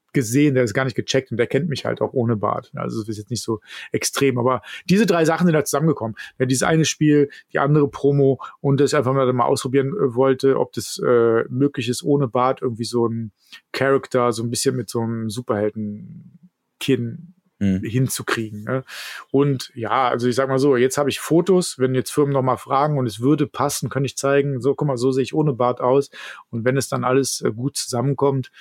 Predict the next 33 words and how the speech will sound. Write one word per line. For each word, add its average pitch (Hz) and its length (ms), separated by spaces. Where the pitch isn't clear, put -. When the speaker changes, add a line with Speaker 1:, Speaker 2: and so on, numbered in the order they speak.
Speaker 1:
dann 113 240
kann - 240
ich - 260
auch 147 220
mal 135 160
jetzt 135 260
den 123 140
Bart 127 260
abrasieren, 120 540
weil 113 140
es, - 320
äh, 117 40
war 113 640
okay. 127 400
L-, - 200
letztendlich 147 520
hat 143 160
es 139 120
mir 143 360
für 139 100
meinen 123 180
Alltag 156 560
überhaupt 131 440
nicht - 480
gefallen, 147 560
ne? 156 240
Speaker 2:
Mhm. 135 200
Speaker 1:
Ich 139 60
hatte 135 140
gedacht, 139 300
so, 113 80
„Ja 107 240
gut, 139 440